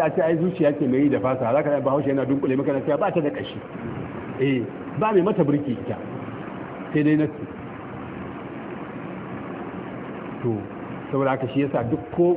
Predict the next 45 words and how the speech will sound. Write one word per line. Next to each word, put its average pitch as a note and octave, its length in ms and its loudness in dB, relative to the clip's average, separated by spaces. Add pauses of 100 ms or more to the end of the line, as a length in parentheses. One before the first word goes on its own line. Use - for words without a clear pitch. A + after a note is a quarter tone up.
(140)
duk E3 120 6
wani F3 180 8
gyaruwa C#3 320 6
za C#3+ 120 6
ka C#3 80 0
ji B2 60 0
an B2+ 160 0
ce D3 120 2
a A#2+ 60 -2
mallaki A2 400 0
zuciya, A#2+ 440 0 (120)
a - 100 2
fi D#3+ 80 -2
ƙarfin C#3+ 400 4
zuciya. C#3+ 380 2 (340)
To B2 80 0
duk D3+ 140 0
anan C#3+ 220 2
gyaruwa G#2+ 400 2
take. A2+ 120 -2 (1300)
Amma B2+ 180 4
aka E3 280 4
ci, - 180 -4
aka D#3 280 2
biye D3 220 8
wa B2 120 6
zuciya A#2+ 440 2
fa, A2+ 220 0
to C#3 80 -2
an A#2+ 140 0
ɓarna A#2 360 0
ta A#2 120 0
yi. A2+ 100 -2 (1600)
Kowa C#3 220 6
ya C#3+ 120 6
hau C#3+ 140 4
dokin C#3+ 420 4
zuciya, C#3+ 460 2 (480)
to G3+ 100 0
zai C#3+ 120 4
sauka C#3+ 260 2
a C#3 60 0
tashar F3+ 220 4
nadama. E3+ 480 4 (2500)
So, A#2+ 260 4